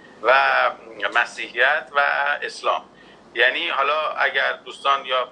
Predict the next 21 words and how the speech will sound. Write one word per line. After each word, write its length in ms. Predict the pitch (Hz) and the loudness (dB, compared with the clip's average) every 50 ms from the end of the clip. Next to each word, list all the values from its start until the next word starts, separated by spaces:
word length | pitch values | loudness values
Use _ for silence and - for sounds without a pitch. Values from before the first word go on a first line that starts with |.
| - - | -14 -20
شما 320 | - - - 120 123 131 135 | -18 -10 -8 -6 -4 -4 -4
یادتان 420 | 131 123 120 120 - - 120 117 | -2 -4 -6 -6 -6 -4 -2 -2
آمد 220 | 117 117 117 113 113 | 0 0 -2 -2 -2
همچین 340 | 117 117 107 - - 113 117 | -4 -6 -6 -10 -4 0 0
نقل 240 | 113 110 110 113 | 2 2 0 -6
قولی 280 | - - 113 110 110 113 | -8 -8 -8 -10 -10 -10
رو 120 | - 117 | -12 -12
بگید 340 | 110 - 113 110 107 117 113 | -6 -4 -4 -4 -4 -10 -14
که 120 | - - 117 | -8 -8 -2
منبعش 540 | 113 117 113 113 110 117 117 113 110 - | 2 2 2 2 0 0 0 0 -2 -6
رو 60 | - 113 | -12 -8
بدونن 420 | - 110 107 - 113 113 113 113 - - 113 - - | -8 -8 -8 -6 -2 0 0 2 2 0 -2 -4 -12
دوستانی 340 | 110 110 - - 120 113 101 | -14 -14 -6 -4 -4 -4 -4
که 100 | - 117 | -10 -10
پیگیری 440 | 107 - 113 113 110 - 110 110 113 | -4 -2 -2 -2 -2 -4 -8 -8 -8
می‌کنن، 300 | 113 110 117 123 139 151 151 | -8 -2 2 2 2 2 2
ولی 160 | 156 156 156 | 0 -2 -2
این 160 | 151 160 156 | -4 -4 -4
کاملاً 320 | - 143 135 127 131 135 | 0 0 0 2 2 0
این 160 | 147 151 147 143 | 0 0 -2 0
حرف 260 | 135 139 151 147 | 0 2 2 2